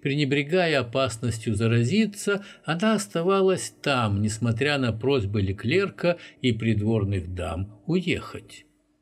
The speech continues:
Это напоминает подобные поступки других людей,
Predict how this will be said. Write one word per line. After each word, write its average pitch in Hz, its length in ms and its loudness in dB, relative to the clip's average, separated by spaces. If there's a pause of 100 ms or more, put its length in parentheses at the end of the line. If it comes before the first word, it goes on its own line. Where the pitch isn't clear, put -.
(140)
Это 113 240 0
напоминает 117 800 2
подобные 139 560 0
поступки 123 640 -2
других 120 400 2
людей, 123 540 2